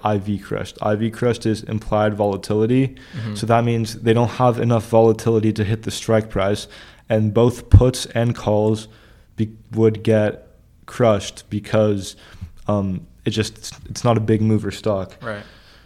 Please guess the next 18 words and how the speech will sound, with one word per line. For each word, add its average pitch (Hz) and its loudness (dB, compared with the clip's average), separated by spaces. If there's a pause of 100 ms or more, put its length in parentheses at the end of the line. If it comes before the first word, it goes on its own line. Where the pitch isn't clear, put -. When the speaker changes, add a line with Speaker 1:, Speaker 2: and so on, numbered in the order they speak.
(140)
Speaker 1:
So 113 0
what 123 -4
I 143 6
did 120 2 (120)
to, 110 2 (240)
um, 98 -2 (100)
get 110 2
around 110 2
that 101 -2
is 101 -2
I - -4
have 104 -2
a 104 0
scanner 110 -2
now, 139 0 (340)
and 107 -2 (220)
it 113 -2
limits 120 0